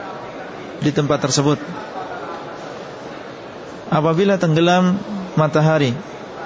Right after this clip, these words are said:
di akhir bulan Ramadan dan dia berada di Madinah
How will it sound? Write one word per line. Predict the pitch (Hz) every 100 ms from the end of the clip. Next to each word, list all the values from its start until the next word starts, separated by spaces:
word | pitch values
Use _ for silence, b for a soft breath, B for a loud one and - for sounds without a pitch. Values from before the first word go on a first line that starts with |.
| - - - - - - - - - - - -
di | 147
akhir | 147 175 170
bulan | 147 143
Ramadan | 139 135 131 147 185 202 254 - - - - - - - - 807 807 - - - - - - - -
dan | 151 147
dia | 175
berada | 160 151 143
di | 143
Madinah | 139 131 156 170